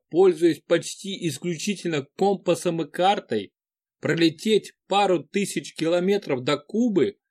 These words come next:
и хотя бы километров восемьсот до побережья. Неистовая Данка почему-то считала приемлемым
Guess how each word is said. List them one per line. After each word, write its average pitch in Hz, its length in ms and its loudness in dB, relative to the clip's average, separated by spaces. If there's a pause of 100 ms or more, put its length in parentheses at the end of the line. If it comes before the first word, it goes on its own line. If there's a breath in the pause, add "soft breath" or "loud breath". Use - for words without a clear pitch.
(340)
и 156 120 -2
хотя 185 360 2
бы 190 280 2
километров 208 720 0
восемьсот 170 600 0
до 175 100 2
побережья. 190 880 2 (580)
Неистовая 185 680 2
Данка 190 420 -4
почему-то 135 500 -4
считала 165 540 0
приемлемым 151 960 -2